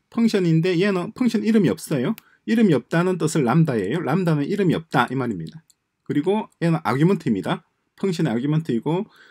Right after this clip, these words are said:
그리고 바디가 연결되는데 바디 앞에 이렇게 콜론을 적어서 아규먼트와 바디, 펑션 바디를 구분한 겁니다. 이게 펑션 바디예요. 그죠? 그럼 X가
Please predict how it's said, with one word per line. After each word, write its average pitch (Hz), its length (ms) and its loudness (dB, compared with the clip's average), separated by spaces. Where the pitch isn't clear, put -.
그리고 165 400 0
바디가 175 920 2
연결되는데 147 580 0
바디 180 280 2
앞에 165 260 -2
이렇게 135 220 -4
콜론을 190 600 0
적어서 147 320 -2
아규먼트와 143 680 -2
바디, 135 400 -4
펑션 165 280 -4
바디를 139 340 -2
구분한 143 340 -2
겁니다. 98 380 -6
이게 165 200 -4
펑션 170 280 0
바디예요. 135 500 -2
그죠? 196 240 0
그럼 160 180 -4
X가 185 560 0